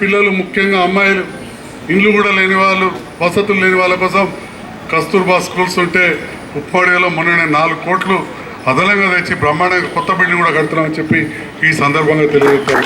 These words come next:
అదేవిధంగా గుట్టవతల, గుట్టవతల మారుమూల గ్రామాలు ఉంటాయి మనకు. అక్కడ అమ్మాయిలకు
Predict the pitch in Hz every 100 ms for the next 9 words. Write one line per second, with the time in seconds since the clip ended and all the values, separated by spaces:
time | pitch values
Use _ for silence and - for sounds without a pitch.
0 | - - - - - - - - - -
1 | - - - - - - - - - -
2 | - - 170 - - 151 165 208 208 208
3 | 208 214 185 - 214 214 214 196 - -
4 | - - - - - - - - - -
5 | - - - - - - - 170 190 214
6 | 214 208 185 190 202 208 208 190 190 202
7 | 202 202 208 196 196 180 160 - - -
8 | - - - - - - - - - -
9 | - - 160 208 208 190 196 220 214 208
10 | 214